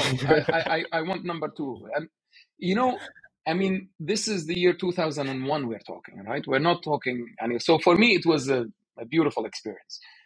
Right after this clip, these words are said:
Speaker 2: Uh, I mean, just to be able to see what technology does to people's lives. I mean, nowadays we can laugh about these things, but at that time, that was our reality. I mean, there was nothing else that we could have, we haven't seen,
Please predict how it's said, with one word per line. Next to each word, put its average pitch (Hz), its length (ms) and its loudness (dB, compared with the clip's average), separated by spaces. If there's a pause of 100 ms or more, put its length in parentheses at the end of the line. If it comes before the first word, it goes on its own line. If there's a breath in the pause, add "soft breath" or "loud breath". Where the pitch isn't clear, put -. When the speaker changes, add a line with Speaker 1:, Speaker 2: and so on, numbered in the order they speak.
(220 soft breath)
Speaker 2:
Uh, 107 60 -6
I 104 200 -6
mean, 113 200 0
just - 440 2 (200)
to 131 140 0
be 139 220 4
able 170 240 6
to 143 140 -2
see 135 520 0
what 147 240 2
technology 147 580 2
does 123 400 4 (120)
to 127 100 -6
people's 123 380 -4
lives. 110 420 -10 (360 soft breath)
I 113 100 -6
mean, 123 140 0
nowadays 165 500 6
we 127 100 -4
can 127 120 -6
laugh 160 220 2
about 104 260 -4
these 101 200 -14
things, - 280 -18
but - 140 -6 (320)
at 123 160 -2
that 175 220 0
time, 120 420 -6 (480)
that 156 240 2
was 131 480 -4
our 120 200 -2
reality. 120 600 -4
I 95 60 -20
mean, 98 80 -14
there 110 120 -4
was 110 160 -4
nothing 131 380 -2
else 143 260 -2
that 107 200 -8
we 104 100 -8
could - 220 -12
have, 113 80 -4 (520)
we 127 100 2
haven't 185 340 6 (320)
seen, 156 440 -4